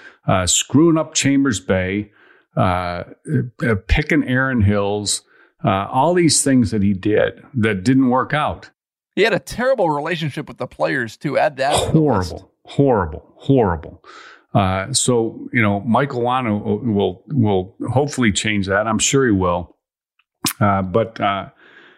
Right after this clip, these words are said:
Speaker 1: I, I, I got a, I, I got a biggest kick out of some of the comments by their, uh, you know, they've got an executive director and then they've got a U S J president.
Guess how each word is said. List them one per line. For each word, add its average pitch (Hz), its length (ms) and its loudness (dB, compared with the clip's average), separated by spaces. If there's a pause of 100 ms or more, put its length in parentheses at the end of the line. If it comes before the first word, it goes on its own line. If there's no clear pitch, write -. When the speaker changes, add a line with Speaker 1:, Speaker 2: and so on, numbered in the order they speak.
(220)
Speaker 1:
I, 98 80 0
I, 113 440 -2
I 117 40 0
got 123 220 0
a, 113 140 -2 (600)
I, 113 440 0
I 120 40 2
got 120 180 0
a 110 60 2
biggest 156 560 0
kick 110 300 0
out 101 200 0
of 95 280 -8 (880)
some - 340 0
of 165 60 4
the 151 80 0
comments 113 720 0 (280)
by 113 300 0
their, 98 480 -2 (480)
uh, 98 60 2
you 117 140 4
know, 127 120 2
they've 127 140 0
got 131 160 0
an 107 80 2
executive 151 600 0
director 127 440 -2
and 107 80 2
then 107 100 4
they've 113 160 -2
got 104 140 0
a 98 40 -2
U 110 240 2
S 110 120 -2
J 104 240 -2
president. 90 640 -4